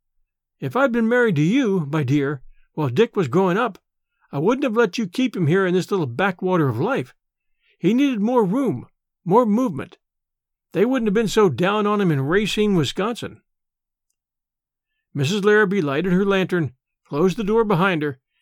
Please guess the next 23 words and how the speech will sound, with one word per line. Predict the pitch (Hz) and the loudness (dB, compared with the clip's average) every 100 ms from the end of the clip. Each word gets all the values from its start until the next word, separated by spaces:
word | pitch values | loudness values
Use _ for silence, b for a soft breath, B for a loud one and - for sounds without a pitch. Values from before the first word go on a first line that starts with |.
| _ - | _ -4
and | 151 | -2
walked | 185 - | -2 -4
briskly | 143 247 - 233 | -2 -2 -2 -2
down | 208 214 | 0 0
the | 185 | 0
lonely | 156 196 233 226 | 0 0 0 0
road | 185 190 190 165 | 2 4 4 4
that | 143 | 0
led | 170 185 | -2 -2
from | 190 | -2
the | 180 | -2
parsonage | - 208 196 220 208 156 | -2 -2 0 0 2 2
at | 120 | 0
Beulah | 175 247 233 | -2 -2 -4
Corner | 208 185 151 127 | 0 0 0 -2
to | - | -4
Letitia | 147 139 - 254 220 208 | -2 -2 -2 -2 0 0
Boynton's | 165 208 160 127 | 0 0 0 0
house. | 127 113 107 - _ _ _ _ _ _ _ _ _ _ _ _ _ _ _ | -2 -4 -12 -20 _ _ _ _ _ _ _ _ _ _ _ _ _ _ _
It | 190 | 0
was | 170 | 0
bright | 127 139 254 233 | 0 -2 -2 0
moonlight, | 214 233 143 90 | 0 0 0 -4